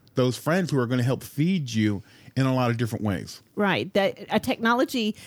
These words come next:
Speaker 2: helps us to be immediately connected, but we get to rule technology. It does not rule us.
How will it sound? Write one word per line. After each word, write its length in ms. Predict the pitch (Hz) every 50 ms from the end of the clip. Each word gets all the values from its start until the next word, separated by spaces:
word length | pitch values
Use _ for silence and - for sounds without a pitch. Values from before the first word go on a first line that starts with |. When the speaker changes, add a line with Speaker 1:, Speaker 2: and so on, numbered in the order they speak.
| - -
Speaker 2:
helps 260 | - 226 226 220 -
us 140 | 240 220 214 -
to 120 | - 202
be 240 | 185 214 196 - 196
immediately 500 | 202 202 220 240 247 247 - - 214 196
connected, 600 | 196 - 220 208 214 226 226 - 208 185 180 -
but 240 | - 196 180 165 - - - - - - -
we 380 | - 180 202 247 277 302 339 320
get 180 | - 277 277 -
to 100 | 262 226
rule 320 | 208 208 208 202 202 202
technology. 720 | - - 220 - - 196 190 190 190 190 - 185 170 -
It 400 | - 208 214 220 220 - _ -
does 260 | 208 214 214 208 202 -
not 400 | 202 202 190 185 185 170 - -
rule 360 | 165 175 180 180 175 170 165 -
us. 500 | - 170 160 - - 175 - - - -